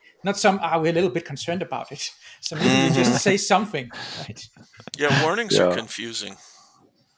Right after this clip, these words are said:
Speaker 1: Yeah.
Speaker 3: Yeah.
Speaker 2: You don't
Speaker 3: Um,
Speaker 2: know what to do about 'em.
Speaker 3: uh,
Speaker 2: Is this
Speaker 3: in
Speaker 2: important
Speaker 3: Scala,
Speaker 2: or it
Speaker 3: I'm
Speaker 2: isn't?
Speaker 3: sure that you have your Scala code base for the compiler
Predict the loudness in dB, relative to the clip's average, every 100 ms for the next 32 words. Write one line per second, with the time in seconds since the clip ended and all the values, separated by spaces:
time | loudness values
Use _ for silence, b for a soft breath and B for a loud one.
0 | _ -2 -2 -2 B B B B B B
1 | B -14 -8 -6 -6 -8 -16 _ _ _
2 | -8 -2 0 0 -2 -4 -6 -8 -10 -10
3 | -12 -4 2 2 2 -2 -2 0 2 2
4 | 2 0 0 0 0 -2 0 2 2 0
5 | -2 0 0 0 -2 -8 -4 0 0 0
6 | -4 -6 -4 -4 -4 -4 -6 -8 -10 -10
7 | -4 0 0 0 -2